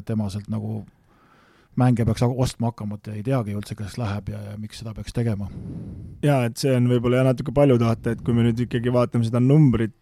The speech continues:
Speaker 2: äh, palju eestlased välismaal mängib, siis neid <laughs> liigasid, mida võiks vaadata ja kuskil näidata, et siis on kõvasti-kõvasti, et ma arvan, et, äh, Saksamaa korvpalliliiga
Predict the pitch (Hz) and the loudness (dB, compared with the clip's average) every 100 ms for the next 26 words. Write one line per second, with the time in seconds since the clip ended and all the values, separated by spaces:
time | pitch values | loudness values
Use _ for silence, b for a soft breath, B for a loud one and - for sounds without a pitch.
0 | 120 117 117 117 117 117 117 117 - 127 | -2 0 0 0 0 0 0 -2 0 2
1 | 123 139 127 123 113 117 143 123 107 113 | 4 4 4 0 -4 0 2 2 2 2
2 | 139 131 107 - 117 117 120 110 127 143 | 2 2 0 -4 -2 0 2 2 4 6
3 | 143 123 113 120 120 123 147 139 - 123 | 6 4 4 4 4 6 6 6 2 2
4 | 127 123 117 - 117 117 117 139 - 120 | 4 4 2 -2 0 0 2 0 0 0
5 | 127 135 117 - 117 - 127 117 - - | 2 2 0 -2 -6 -4 -4 -4 -6 -12
6 | B B B B - 123 123 151 117 - | B B B B 0 2 6 6 4 2
7 | 127 143 120 - 120 135 127 127 123 120 | 0 2 0 -4 -4 0 2 2 2 0
8 | - 131 127 127 - b b b b - | -2 0 2 0 -4 b b b b 2
9 | - 139 135 131 160 139 131 131 139 | 4 4 4 6 6 6 4 4 6